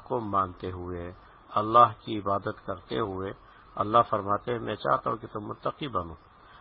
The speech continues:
اللہ سے ہمیشہ ڈرتے رہو، اللہ رب العزت کی ذات سے آپ کے دل میں خوف ہونا چاہیے۔ جیسے کہ کہتے ہیں کہ ایمان بین الخوف والرجا ہونا چاہیے،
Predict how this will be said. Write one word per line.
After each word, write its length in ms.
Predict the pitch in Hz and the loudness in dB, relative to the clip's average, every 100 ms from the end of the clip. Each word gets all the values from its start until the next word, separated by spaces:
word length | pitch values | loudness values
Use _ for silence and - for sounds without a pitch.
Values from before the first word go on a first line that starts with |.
| - - | -14 -4
اللہ 240 | 104 117 123 | 2 4 4
سے 140 | 117 101 | 2 -6
ہمیشہ 480 | 104 101 - 127 151 - | -6 -8 -2 0 -2 -6
ڈرتے 420 | 87 101 92 117 104 | -8 -6 -4 -2 0
رہو، 280 | 95 95 90 - - - - | 0 -2 -8 -16 -20 -14 -4
اللہ 300 | 104 101 113 | -4 4 4
رب 320 | 110 107 98 | 6 2 0
العزت 340 | 98 107 - | -6 -8 -8
کی 80 | 107 | -10
ذات 300 | 95 101 104 | -2 -2 -2
سے 280 | - 127 147 - - - - - | -4 -4 -4 -10 -20 -20 -20 -8
آپ 280 | 104 110 107 | 2 2 2
کے 80 | 110 | -8
دل 240 | 104 104 | -6 -6
میں 140 | 107 107 | -6 -8
خوف 440 | - 117 123 - | -2 2 2 0
ہونا 220 | 107 101 | -4 -4
چاہیے۔ 360 | - 98 95 90 | -6 -6 -6 -6
جیسے 340 | 104 107 117 | -8 -8 -8
کہ 100 | 113 | -10
کہتے 320 | 101 117 - | -4 -4 -4
ہیں 100 | 131 117 | -8 -8
کہ 60 | 127 | -8
ایمان 560 | 117 107 107 123 139 147 - - - - - | -6 -6 4 6 6 2 -12 -20 -20 -20 -6
بین 220 | 117 120 | -2 0
الخوف 440 | 110 - 131 131 117 | -2 0 0 0 0
والرجا 500 | 110 107 107 117 135 | 0 0 0 6 6
ہونا 300 | 110 107 98 | 6 -2 -4
چاہیے، 400 | - 92 98 | -6 -6 -6